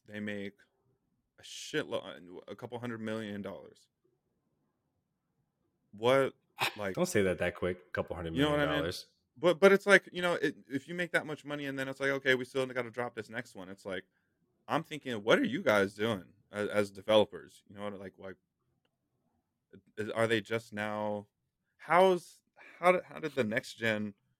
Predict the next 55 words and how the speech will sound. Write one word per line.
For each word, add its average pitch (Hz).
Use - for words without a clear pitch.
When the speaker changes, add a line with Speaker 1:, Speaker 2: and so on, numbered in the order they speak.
Speaker 1:
stuff 117
release, 107
like, 101
flawlessly, 107
but, 92
but -
the -
stuff 107
that 101
we've 98
been 104
using 98
for 87
years 98
is 92
delayed? 95
Like, 92
like, 80
I, 135
I -
don't 120
know. 101
And 127
that's 147
what 143
I'm 117
saying. 107
Maybe 135
I'm 117
just 107
being 98
ignorant 95
about 87
it. 87
I'm 98
not 95
a 92
fucking 87
game 104
designer, 90
so 95
I -
don't 90
know. 85
You 101
know 104
what 98
I 98
mean? 101
But, 101
like, 95
what, 127
what 123
really 117
is 107